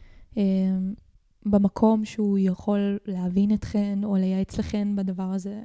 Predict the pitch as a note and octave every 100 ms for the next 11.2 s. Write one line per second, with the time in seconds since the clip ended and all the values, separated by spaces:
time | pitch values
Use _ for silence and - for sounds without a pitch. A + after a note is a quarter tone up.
0 | C4+ G3+ F#3+ - - F#3+ A3+ B3 B3+ B3
1 | C4 G#3 - _ _ _ _ - G3 G3
2 | F#3+ A3 - A3 G#3+ - - _ G#3+ G3+
3 | G3+ G3 G3 G3 F#3+ G#3 A3+ A3+ A3+ A3
4 | G#3+ G3+ F#3+ F#3+ F#3+ A3 G#3 G#3 G3 F3+
5 | G3+ G3 G#3+ A3+ - - _ _ - -
6 | F#3+ G3 G#3+ A3+ - - F#3+ G#3+ A3 G3
7 | G#3+ A3+ G#3 - G3 A3 G#3+ G3 G3+ G#3
8 | G3 A3+ C#4 - _ - - - - G3
9 | F#3+ F#3+ F#3 F#3 G#3 F#3+ F#3+ G3+ G#3+ -
10 | A#3 A#3 A#3 A#3 _ B3+ C4 C4+ B3+ C4
11 | G#3+